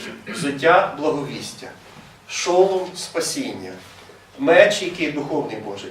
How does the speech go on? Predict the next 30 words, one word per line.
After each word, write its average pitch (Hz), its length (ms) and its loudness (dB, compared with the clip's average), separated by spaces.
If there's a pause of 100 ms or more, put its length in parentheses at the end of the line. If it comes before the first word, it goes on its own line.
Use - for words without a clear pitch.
і 208 160 -8
саме 180 300 4
головне — 143 420 0
щит 156 440 -4 (440)
віри. 113 260 -8 (100)
Щит 170 380 -8
віри, 170 180 -2
який 139 180 -6
ми 123 100 -6
можемо 123 300 -8 (300)
відбити 123 440 -6 (220)
огненні 113 320 -6
стріли 110 240 -12
лукавого. 104 340 -8 (260)
Ми 135 120 -4
маємо 147 420 4
цю 131 60 -10
духовну 123 360 -8 (120)
зброю. 98 180 -10 (1300)
Тепер - 440 2 (260)
є 170 140 -2
таке, 165 220 -4
як - 160 -4
духовні, 214 680 -4 (120)
е, 127 480 0
дари, 156 400 0 (120)
діла 135 540 2
і 143 40 -12
плід 139 380 -8
духа. 123 260 -10